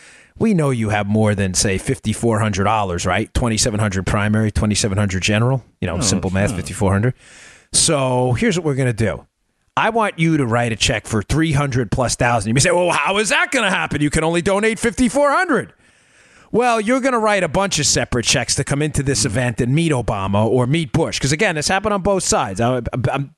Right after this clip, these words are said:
Speaker 1: that, my point isn't that, my, the point I'm trying to make is Hillary used the system to screw up. Obama didn't do that, and neither did Bush.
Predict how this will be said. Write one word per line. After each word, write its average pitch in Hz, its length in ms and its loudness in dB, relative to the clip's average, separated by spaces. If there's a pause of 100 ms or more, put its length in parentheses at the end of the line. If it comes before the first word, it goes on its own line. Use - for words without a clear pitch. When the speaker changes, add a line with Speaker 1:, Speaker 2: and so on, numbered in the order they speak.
Speaker 1:
that, 151 120 0
my 180 140 0
point 247 320 0
isn't 202 160 -2
that, 175 300 -2 (440)
my, 170 140 0
the 139 120 -4
point 262 220 2
I'm 226 60 -2
trying 226 160 0
to 208 40 0
make 202 140 0
is 160 80 0
Hillary 240 380 2
used 196 260 2
the 170 80 0
system 180 540 0 (260)
to 185 140 0
screw 226 320 2
up. 170 80 -6
Obama 247 480 2
didn't 214 320 2
do 233 180 2
that, 87 340 -6 (140)
and 170 100 2
neither 208 300 0
did 160 220 -2
Bush. 151 280 -2